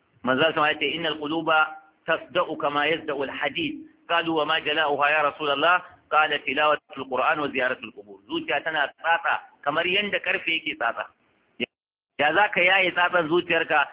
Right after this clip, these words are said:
ka dinga zuwa wurin wa'azi inda ake karanta Alqur'ani ana bayani. In ko ka san fassara, kai ta karanta Alqur'ani, Allah sai ya yaye maka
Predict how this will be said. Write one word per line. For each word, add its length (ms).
ka 100
dinga 300
zuwa 220
wurin 260
wa'azi 480
inda 240
ake 240
karanta 300
Alqur'ani 420
ana 200
bayani. 440
In 140
ko 160
ka 220
san 140
fassara, 400
kai 100
ta 140
karanta 340
Alqur'ani, 640
Allah 320
sai 160
ya 140
yaye 120
maka 220